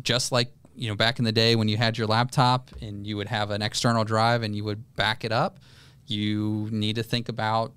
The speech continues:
backing up the cloud. If you have, um, business or critical files in there and you only have it in one spot, it's, it's not there. I mean, it, it could go away at some point in time. So, um, there's a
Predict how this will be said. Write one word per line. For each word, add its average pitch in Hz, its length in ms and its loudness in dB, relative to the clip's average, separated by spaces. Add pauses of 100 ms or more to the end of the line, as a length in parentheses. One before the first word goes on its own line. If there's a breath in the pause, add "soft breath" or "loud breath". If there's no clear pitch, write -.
backing 110 420 -2
up 123 120 -2
the - 80 -4
cloud. 139 340 2
If - 180 -12
you 104 80 -4
have, 101 560 -2
um, 101 640 -6
business 110 460 -2
or 101 320 -4
critical 123 360 -2
files 120 500 -2
in 135 120 -4
there 151 240 -2
and 110 140 -4
you 107 80 -2
only 113 160 -2
have 113 160 0
it 107 80 -8
in 104 100 -10
one 113 160 -6
spot, 127 460 -4 (400 loud breath)
it's, - 340 -4 (440)
it's - 200 -6
not 104 280 -2 (140)
there. 135 420 -4 (140)
I 120 60 -10
mean, 107 240 -8
it, 107 160 -6
it 110 160 -6
could 117 220 -2
go 110 140 2
away 110 280 2
at - 80 -8
some - 140 -8
point - 280 -12
in 110 100 -6
time. - 180 -10
So, 101 380 -2 (500 loud breath)
um, 98 420 -2 (160)
there's 104 420 -6 (140)
a 104 300 -2